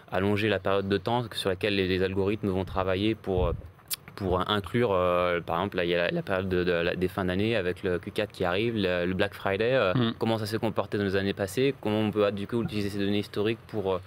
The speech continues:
Speaker 1: prédire un peu mieux comment ça va se passer cette année et comment on peut du coup ajuster les paramètres, euh, en conséquence.
Speaker 2: Donc deux points, ah, j'allais dire, il y a un point, euh, commun entre, euh, ce que tu évoquais, euh, Julien, et ce que tu viens d'évoquer à l'instant, euh, Sébastien, c'est l'humain,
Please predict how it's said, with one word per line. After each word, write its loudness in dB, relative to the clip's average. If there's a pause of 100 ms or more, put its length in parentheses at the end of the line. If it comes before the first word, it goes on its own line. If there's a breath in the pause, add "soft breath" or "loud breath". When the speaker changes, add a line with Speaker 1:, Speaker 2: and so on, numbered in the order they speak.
(260 loud breath)
Speaker 1:
prédire 0
un 2
peu -2
mieux 4
comment 0
ça 0
va -2
se -18
passer -4
cette -2
année 0
et 0
comment 0
on 2
peut -2
du 0
coup 0
ajuster 0
les 0
paramètres, -2 (440 loud breath)
euh, 0
en -4
conséquence. -8 (320 loud breath)
Speaker 2:
Donc 2
deux 2
points, 0 (120)
ah, 2
j'allais 0
dire, 0
il 0
y 2
a 0
un 2
point, 0
euh, 2
commun 2 (200)
entre, -2
euh, 2 (260 loud breath)
ce -12
que 0
tu 0
évoquais, 2
euh, 2
Julien, 2
et 0
ce -2
que 0
tu -2
viens 2
d'évoquer 2
à 0
l'instant, 0
euh, 0
Sébastien, 0
c'est -2
l'humain, 2